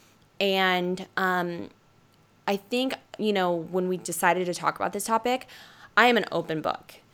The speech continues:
Uh, but the biggest thing that I can say, and the one thing I hope that people can take away from this is you,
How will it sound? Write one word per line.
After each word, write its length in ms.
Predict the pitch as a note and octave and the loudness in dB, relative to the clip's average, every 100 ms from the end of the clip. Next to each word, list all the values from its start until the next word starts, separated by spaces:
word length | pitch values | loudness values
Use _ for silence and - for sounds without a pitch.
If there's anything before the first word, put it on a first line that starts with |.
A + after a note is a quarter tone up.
| - - - - - | -20 -20 -20 -4 -4
Uh, 80 | E3+ | 0
but 200 | G3+ G#3 | 0 2
the 80 | G3 | 0
biggest 480 | F3 F#3+ F#3 A3+ - | 0 0 2 0 0
thing 140 | A#3+ A3+ | 0 2
that 160 | G3+ | 2
I 140 | E3+ F3 | 2 0
can 240 | F#3+ F#3 | -2 -4
say, 500 | F3 F3 D#3 F#3+ G3 | 0 2 2 2 0
and 180 | - F#3 | -2 -2
the 40 | F3+ | -2
one 260 | E3 E3+ E3+ | -2 -2 -2
thing 160 | F#3 | -2
I 100 | F3+ | -2
hope 220 | E3+ E3 | -4 -4
that 120 | E3 D#3+ | -4 -8
people 220 | E3 E3 | -8 -8
can 140 | D#3+ | -8
take 220 | D#3 E3 | -6 -4
away 180 | E3 D3+ | -2 -2
from 200 | D#3+ F#3+ | -2 -2
this 320 | G#3+ A#3+ B3 - - | 0 0 -2 -10 -4
is 480 | F3+ D#3 D3+ D#3+ - _ _ _ _ _ _ _ _ _ _ _ _ _ _ _ - D#3+ | -2 0 -2 -8 -14 _ _ _ _ _ _ _ _ _ _ _ _ _ _ _ -18 -6
you, 420 | F#3 F#3+ G3 G#3 | 0 2 4 0